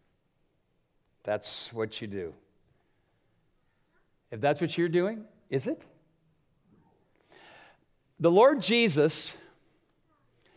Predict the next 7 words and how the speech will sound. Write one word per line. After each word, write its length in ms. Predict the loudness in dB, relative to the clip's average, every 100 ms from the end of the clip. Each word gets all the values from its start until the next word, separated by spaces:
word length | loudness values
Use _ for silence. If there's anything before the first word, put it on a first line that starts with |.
| _ -2
gave 540 | 4 6 6 6 2 -6 -2
the 80 | 0
greatest 640 | 4 4 6 2 -2 -8
counsel 760 | 0 2 2 2 -2 -2 -4 -12 _ _ _ _ _ _ _ _ _ _ _ _ _ _ _ _ _ _ 0
I 140 | 4
have 240 | 6 4 2
ever, 600 | 2 4 4 2 0 -6